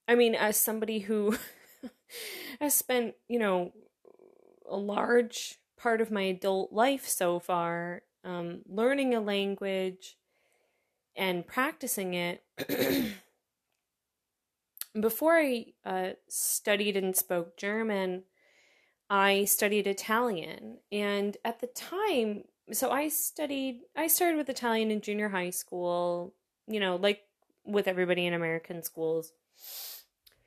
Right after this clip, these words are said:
And I continued until, I think, my junior year of high school. That's eleventh grade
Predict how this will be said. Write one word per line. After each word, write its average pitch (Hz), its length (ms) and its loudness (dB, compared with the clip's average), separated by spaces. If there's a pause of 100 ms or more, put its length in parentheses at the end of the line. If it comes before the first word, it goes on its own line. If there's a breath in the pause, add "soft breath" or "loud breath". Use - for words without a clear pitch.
(500 soft breath)
And 226 300 4
I 302 560 -4
continued 277 840 -4
until, 294 880 -4
I 226 80 -4
think, 240 360 -8
my 202 100 -6
junior 226 380 -4
year 226 280 2
of 214 100 -2
high 196 240 -6
school. 185 380 -4
That's 175 320 -6
eleventh 180 500 -2
grade 170 640 -2